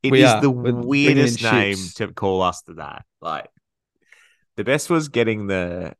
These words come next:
Speaker 1: um, all the options that the Dockers had, and some of them were, like, the Dolphins. I think there was,
Speaker 2: I
Speaker 1: like,
Speaker 2: would've
Speaker 1: a
Speaker 2: gone
Speaker 1: pretty
Speaker 2: Dolphins.
Speaker 1: Dolphins would have been pretty sick. I'm kinda flat. The Dogs and Fin Up. The
Speaker 2: <laughs>
Speaker 1: Fins.
Speaker 2: Up the
Speaker 1: Um,
Speaker 2: Fins.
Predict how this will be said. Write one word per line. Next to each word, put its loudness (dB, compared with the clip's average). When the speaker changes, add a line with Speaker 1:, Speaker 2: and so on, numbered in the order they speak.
Speaker 1:
um, -8
all -6
the -6
options -12
that -20
the -18
Dockers -14
had, -8
and -16
some -2
of -4
them -4
were, -6
like, -8
the -10
Dolphins. -2
I -10
think -8
there -4
was, -2
Speaker 2:
I -2
Speaker 1:
like, 0
Speaker 2:
would've -2
Speaker 1:
a 0
Speaker 2:
gone -4
Speaker 1:
pretty 2
Speaker 2:
Dolphins. -10
Speaker 1:
Dolphins 0
would -2
have -6
been -2
pretty -10
sick. -6
I'm -4
kinda -6
flat. -10
The -12
Dogs -8
and -12
Fin -6
Up. -4
The -8
Speaker 2:
<laughs> -
Speaker 1:
Fins. -2
Speaker 2:
Up -6
the -10
Speaker 1:
Um, -2
Speaker 2:
Fins. -14